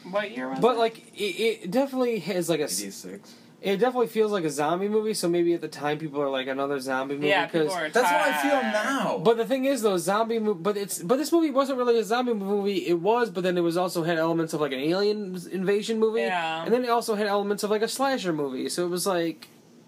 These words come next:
Speaker 2: I don't know,
Speaker 1: Yeah.
Speaker 2: it was kind of a bunch of genres kind of squished, and, like, almost like a parody homage-ish
Speaker 1: Yeah.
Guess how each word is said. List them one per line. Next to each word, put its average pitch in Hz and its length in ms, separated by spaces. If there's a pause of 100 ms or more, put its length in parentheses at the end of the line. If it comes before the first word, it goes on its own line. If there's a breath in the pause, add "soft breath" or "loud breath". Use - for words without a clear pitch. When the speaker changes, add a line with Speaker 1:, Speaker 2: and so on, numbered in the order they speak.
(300)
Speaker 2:
I 220 80
don't 220 100
know, 185 180
Speaker 1:
Yeah. 185 60
Speaker 2:
it - 20
was 196 120
kind 240 160
of 220 80
a 202 60
bunch 190 200
of 180 60
genres 185 400
kind 170 160
of 147 140 (340 loud breath)
squished, 185 600 (300 loud breath)
and, 247 220
like, 247 120
almost 226 280
like 208 100
a 196 60 (180)
parody 202 640 (120)
homage-ish 180 920 (180)
Speaker 1:
Yeah. 180 240